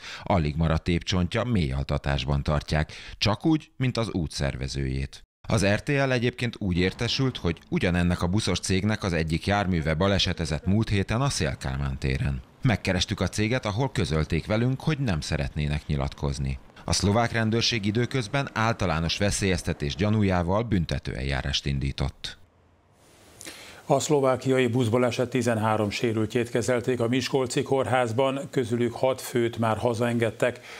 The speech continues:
Speaker 2: többen viszont még műtétre várnak. Az intézményben egyébként, szemben a pozsonyi kórházzal, stábunk nem forgathatott,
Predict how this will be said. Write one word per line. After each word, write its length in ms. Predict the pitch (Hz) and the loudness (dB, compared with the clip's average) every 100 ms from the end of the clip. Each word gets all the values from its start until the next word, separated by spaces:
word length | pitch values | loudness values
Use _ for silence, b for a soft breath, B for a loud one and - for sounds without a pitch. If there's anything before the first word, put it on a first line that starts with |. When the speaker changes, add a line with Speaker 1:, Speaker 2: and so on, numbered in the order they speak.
| B | B
Speaker 2:
többen 300 | - 120 110 | -2 0 0
viszont 340 | 113 - 123 95 | 0 0 0 0
még 180 | 117 | 0
műtétre 580 | 110 127 123 123 110 104 | 0 0 0 -2 0 -2
várnak. 400 | 101 95 90 90 - B B B B | 0 -2 -4 -8 -10 B B B B
Az 120 | 110 | -2
intézményben 840 | 170 160 160 123 143 135 143 147 | -2 0 -2 0 0 2 2 2
egyébként, 600 | 113 131 127 117 139 139 | 0 0 0 0 0 0
szemben 280 | - 113 110 | -2 -2 -2
a 60 | 107 | -2
pozsonyi 400 | 127 117 120 113 | -2 0 0 0
kórházzal, 560 | 131 123 127 117 123 | 0 0 0 2 0
stábunk 460 | 117 - 127 123 113 | 0 0 0 0 0
nem 180 | 123 123 | 0 0
forgathatott, 800 | - 123 120 117 120 131 117 | 0 0 0 0 0 0 -2